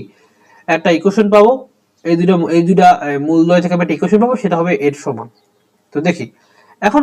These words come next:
খেয়াল করি আমরা, আমরা কিন্তু আলফা প্লাস বিটার মানটা already জানি মাইনাসে। আমি কি আলফা মাইনাস বিটা জানি? জানি না। তো আমাকে প্রথমে এটা বের করতে হবে। তা আমরা জানি অথবা লাগবে, we know that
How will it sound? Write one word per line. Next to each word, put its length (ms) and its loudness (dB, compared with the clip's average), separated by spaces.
খেয়াল 240 0
করি 100 2
আমরা, 120 -2
আমরা 160 0
কিন্তু 140 -2
আলফা 240 0
প্লাস 260 2
বিটার 240 -2
মানটা 200 0
already 340 -2
জানি 200 0
মাইনাসে। 360 -6
আমি 160 0
কি 40 4
আলফা 200 -2
মাইনাস 240 0
বিটা 200 -2
জানি? 160 -2
জানি 280 -6
না। 60 -16
তো 60 -8
আমাকে 200 2
প্রথমে 280 2
এটা 160 0
বের 140 0
করতে 200 -6
হবে। 120 -12
তা 60 -6
আমরা 220 4
জানি 160 4
অথবা 200 -2
লাগবে, 180 0
we 140 4
know 100 4
that 160 2